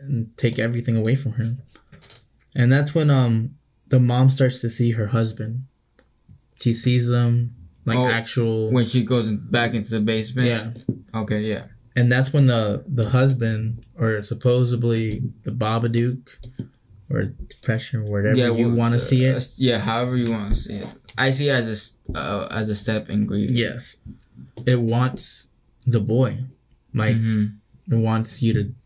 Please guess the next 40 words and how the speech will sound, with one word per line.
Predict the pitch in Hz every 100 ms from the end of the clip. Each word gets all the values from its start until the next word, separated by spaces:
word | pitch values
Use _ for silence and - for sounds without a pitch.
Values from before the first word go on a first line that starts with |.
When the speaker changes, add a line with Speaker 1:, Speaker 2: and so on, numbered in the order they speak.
| _ -
Speaker 1:
kill | 135 131
the | 117
boy. | 107 123 127
Speaker 2:
Yeah, | 120 110
she | 104
s-, | 110 - 120
said | 123 107
they'll | 117
be | 113 110
together | 117 117 113 113
if | 104
they | 113 110
give | 104 - 127
Speaker 1:
Yeah. | 120
Speaker 2:
up |
the | 113
boy, | 104 107 107
right? | 107 110 117 - -
Speaker 1:
Exactly. | 117 110 113
Speaker 2:
So | 113 147
what | 151 160
do | 185
you | 170
think | 175 147
that's | 131 131 -
telling | 135 123 117
you | 101 92 - - - _ _
when, | - 120 113 107 95
when | 113
that, | 110 107 87
when | 110 104
he | 110
says | 104 107 104
that? | 110 - - - _ _ - - -
Speaker 1:
I | 143
just | 175 -
feel | 170 170
like, | 165 139 135 - _ _ _ _ -
like, | 127 120
sh-, | - -